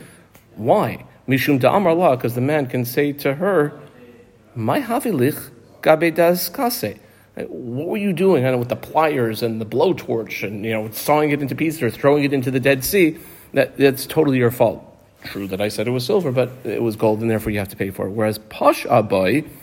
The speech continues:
which I underlined, if she was just negligent and then something happened to it, and by the way, when he gave it to her, he said it was silver, then Mishalem Mishal Kesef, she only has to pay back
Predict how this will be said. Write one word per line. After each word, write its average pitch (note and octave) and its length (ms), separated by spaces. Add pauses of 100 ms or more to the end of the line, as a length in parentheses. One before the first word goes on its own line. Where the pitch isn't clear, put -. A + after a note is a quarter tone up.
(480)
which A2+ 180
I A2 60
underlined, G#2+ 420
if C3+ 140
she C#3 140
was C3 120
just C3+ 240
negligent C#3 640 (300)
and B2 120
then A#2+ 140
something A#2 280
happened G#2 360
to G#2+ 160
it, D#3+ 160 (400)
and C3 80
by B2+ 120
the A2+ 60
way, D3 140
when A2 120
he G2+ 60
gave F3 200
it - 60
to C#3+ 80
her, - 20
he A2 60
said A2+ 160
it G#2+ 40
was G#2+ 140
silver, F3+ 460 (280)
then G3 180
Mishalem F#3 380
Mishal D#3 300
Kesef, A2 320
she B2+ 160
only C3 180
has B2+ 160
to - 80
pay B2+ 240
back E3 380